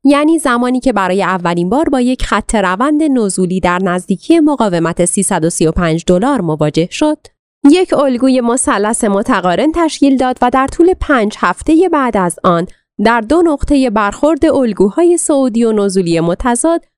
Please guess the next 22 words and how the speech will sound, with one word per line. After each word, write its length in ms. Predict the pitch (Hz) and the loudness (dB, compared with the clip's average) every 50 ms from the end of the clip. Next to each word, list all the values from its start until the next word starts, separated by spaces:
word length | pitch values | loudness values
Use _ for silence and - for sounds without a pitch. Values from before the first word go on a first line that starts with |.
| _ _ - | _ _ 0
در 180 | 226 247 262 | 2 2 2
حدود 300 | 247 226 262 262 339 349 - 370 302 - | 0 -2 0 2 2 2 2 2 2 2
دویست 360 | 302 285 254 269 - - 277 | 2 2 0 -2 -2 -2 -2
و 40 | 254 | -2
هشتاد 500 | 233 226 214 - - - 202 175 180 - | 0 -2 -4 -4 -2 -2 -2 -2 0 2
دلار 340 | 180 175 165 160 156 156 156 | 2 2 2 0 0 -2 -2
در 220 | 156 175 175 170 | -2 -2 -2 0
نوسان 720 | 175 180 190 190 185 190 202 - - 302 294 269 208 151 | 0 0 0 0 -2 -2 -4 -2 -2 0 0 0 0 -2
بود. 220 | 123 117 - - - - _ _ _ _ _ _ _ _ _ _ _ _ - | -4 -6 -10 -12 -18 -20 _ _ _ _ _ _ _ _ _ _ _ _ 2
انتظار 520 | 320 320 302 330 330 311 294 359 359 359 | 4 4 4 2 2 0 0 0 0 0
می‌رود 580 | 330 302 277 247 208 196 185 185 180 185 - 240 | 0 0 0 0 -2 -2 -2 -2 -2 -2 -2 0
روز 220 | 302 339 330 - | 0 2 2 2
سیوم 580 | 311 320 - - - 262 240 262 277 247 220 - | 0 0 -2 -2 0 0 0 0 0 0 -2 -2
سپتامبر، 680 | - - - 185 170 - - - 196 302 - 277 285 269 | -2 -2 -2 -2 -4 -2 -2 0 0 0 0 0 0 0
یعنی 300 | 233 226 240 247 254 226 | -2 0 -2 -2 -2 0
زمان 420 | 254 220 196 202 233 285 285 302 | -2 -2 -2 0 0 0 0 0
برخورد 640 | 240 240 214 196 208 - - 302 320 339 302 339 302 | 0 0 -2 -2 -4 -2 0 0 0 2 2 0 0
دو 100 | - 294 | 0 -2
خط 300 | - - 277 262 - - | 0 0 -2 -2 0 -2
روند 440 | 262 240 226 233 - 220 220 226 220 | -2 0 0 -2 0 0 -2 0 0
با 80 | 208 202 | -2 0
یکدیگر، 640 | 196 196 196 - - - 196 175 185 170 175 175 | 0 0 -2 -2 -2 -4 -2 0 0 -2 -2 -4